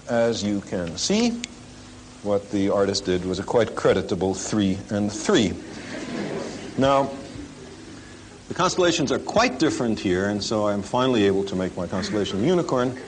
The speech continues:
The sun is, in fact, a, uh, star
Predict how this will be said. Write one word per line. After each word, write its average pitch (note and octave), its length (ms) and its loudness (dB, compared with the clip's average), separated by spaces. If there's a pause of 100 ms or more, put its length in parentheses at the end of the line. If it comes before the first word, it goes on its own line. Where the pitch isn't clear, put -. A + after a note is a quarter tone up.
(420)
The D#3 100 2
sun C3 440 4
is, D#3+ 260 2
in D#3 120 2
fact, A#2+ 440 -2
a, G#2 300 0
uh, G#2 100 0 (580)
star F#2+ 560 0